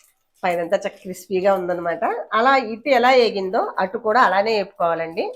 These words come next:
ఫుడ్ చాలా మంచిదన్నమాట అండి ఇది. హెల్దీ ఫుడ్, టేస్టీకి టేస్టీ, చాలా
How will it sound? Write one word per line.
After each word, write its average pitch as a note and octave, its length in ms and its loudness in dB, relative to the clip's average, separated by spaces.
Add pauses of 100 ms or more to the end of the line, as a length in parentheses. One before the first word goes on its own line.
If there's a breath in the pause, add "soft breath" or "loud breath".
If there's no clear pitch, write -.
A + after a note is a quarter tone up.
(640 soft breath)
ఫుడ్ A#3 180 -4 (100)
చాలా G#3+ 220 6 (100)
మంచిదన్నమాట G3 540 0
అండి G3 180 -6
ఇది. C4+ 120 -4 (540)
హెల్దీ A#3+ 320 0
ఫుడ్, B3 180 -4 (300)
టేస్టీకి B3+ 540 2
టేస్టీ, A3 360 2 (600)
చాలా A#3 340 6